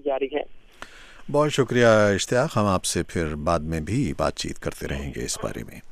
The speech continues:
Speaker 2: یہ تھے ہمارے نمائندے اسلام آباد سے محمد اشتیاق، جو بتا رہے تھے کہ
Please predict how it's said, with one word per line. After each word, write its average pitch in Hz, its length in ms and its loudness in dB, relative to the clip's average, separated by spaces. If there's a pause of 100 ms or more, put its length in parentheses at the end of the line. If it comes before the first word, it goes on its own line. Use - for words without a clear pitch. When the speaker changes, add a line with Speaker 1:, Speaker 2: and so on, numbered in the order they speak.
(480)
Speaker 2:
یہ 135 200 2
تھے 156 220 4
ہمارے 127 280 4
نمائندے 123 420 2
اسلام 113 260 2
آباد 107 200 4
سے - 200 -2
محمد 92 320 0
اشتیاق، 95 500 -2
جو 85 120 -6
بتا 78 260 -2
رہے 78 160 -2
تھے 80 260 -4
کہ 78 180 -4